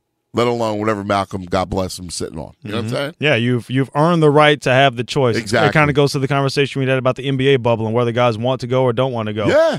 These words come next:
Speaker 2: You've earned the right to be able to choose whether or not you wanna play this season or not, you know?
Speaker 1: Yep.
Speaker 2: Some people in other professions don't necessarily have that choice, and they're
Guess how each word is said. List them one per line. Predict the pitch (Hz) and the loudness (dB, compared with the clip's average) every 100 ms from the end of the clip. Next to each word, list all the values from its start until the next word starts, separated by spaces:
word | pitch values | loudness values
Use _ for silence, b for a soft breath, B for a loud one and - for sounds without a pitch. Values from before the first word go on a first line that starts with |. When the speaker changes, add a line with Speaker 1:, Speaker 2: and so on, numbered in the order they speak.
| - | -6
Speaker 2:
You've | - 143 | -2 2
earned | 147 185 190 | 4 4 6
the | |
right | 165 170 190 | 6 4 4
to | 143 | 2
be | 147 | 4
able | 160 147 | 4 4
to | 143 | 0
choose | - 160 139 | 2 2 4
whether | 139 156 151 | 4 4 4
or | |
not | 147 147 139 | 4 2 0
you | 131 | 0
wanna | 139 139 | 0 0
play | 139 151 | 2 0
this | 165 - | 0 -4
season | 170 170 175 | -4 -2 -2
or | |
not, | 190 202 - _ - | -2 -4 -8 _ -8
you | 113 | -4
know? | 117 139 | -4 -4
Speaker 1:
Yep. | 104 117 - | -4 -4 -4
Speaker 2:
Some | - 156 | 0 4
people | 165 143 165 170 | 4 4 0 0
in | 139 139 | 0 4
other | 143 | 4
professions | 151 151 147 135 147 127 | 4 0 2 0 0 -2
don't | 135 131 | -2 -2
necessarily | 120 120 131 127 | -4 -4 -2 0
have | 120 123 | 0 0
that | 117 110 | -2 -4
choice, | 135 117 110 | -2 -2 -2
and | 113 | -4
they're | 120 120 | 0 0